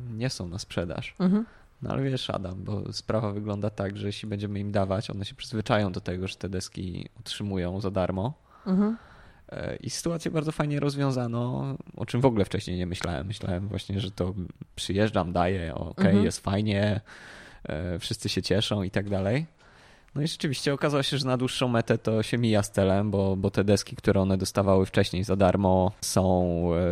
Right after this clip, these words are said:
Speaker 1: e, zostawiane w skateparku, gubią je, chcą nowe, bo na przykład ta stara im się już nie podoba, a usiedliśmy i razem wyliczyliśmy, ile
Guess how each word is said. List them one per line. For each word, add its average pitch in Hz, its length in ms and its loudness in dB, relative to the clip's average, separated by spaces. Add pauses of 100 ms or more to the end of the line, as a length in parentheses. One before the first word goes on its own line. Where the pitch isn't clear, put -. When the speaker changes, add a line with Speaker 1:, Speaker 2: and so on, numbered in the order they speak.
Speaker 1:
e, 92 40 0
zostawiane 92 640 2
w - 40 -6
skateparku, 95 880 2
gubią 95 380 4
je, 87 520 0 (300)
chcą 95 260 -2
nowe, 90 340 4
bo 92 120 -2
na 90 100 0
przykład - 240 -8
ta - 100 -6
stara 95 260 -4
im 90 80 -4
się - 120 -4
już - 140 -6
nie 98 80 -4
podoba, 104 460 -2
a 143 300 0 (760)
usiedliśmy 147 540 0
i 131 80 4
razem 135 280 4
wyliczyliśmy, 123 640 0
ile 107 720 0